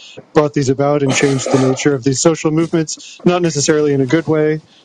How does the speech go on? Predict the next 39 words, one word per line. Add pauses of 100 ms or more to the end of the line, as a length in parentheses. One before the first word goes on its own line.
(240)
Um,
you
know,
they're
very,
they're
very
structuralist,
they're
very
goal, (160)
goal-less, (200)
um,
and
very,
just
sort
of,
like,
directed
against
things. (440)
Um,
but, (280)
but (240)
anyway,
that,
that
book
is
very
much
about
the, (320)
you
know,
when,
when
he's,